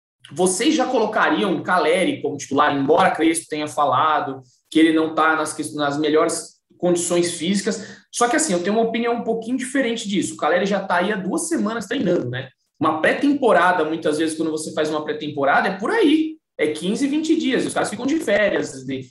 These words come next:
indo pra, pra praia, indo pra festa, indo pra balada.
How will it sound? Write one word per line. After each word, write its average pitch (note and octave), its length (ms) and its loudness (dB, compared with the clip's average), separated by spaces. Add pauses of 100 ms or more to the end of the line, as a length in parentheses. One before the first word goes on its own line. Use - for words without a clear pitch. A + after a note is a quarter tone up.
(120)
indo D#3+ 220 0
pra, D3+ 300 2
pra D3 260 -4
praia, D3+ 460 0
indo D3 140 -8
pra D3+ 140 -6
festa, D3+ 500 -2
indo C#3+ 80 -10
pra D3 140 0
balada. D#3 600 0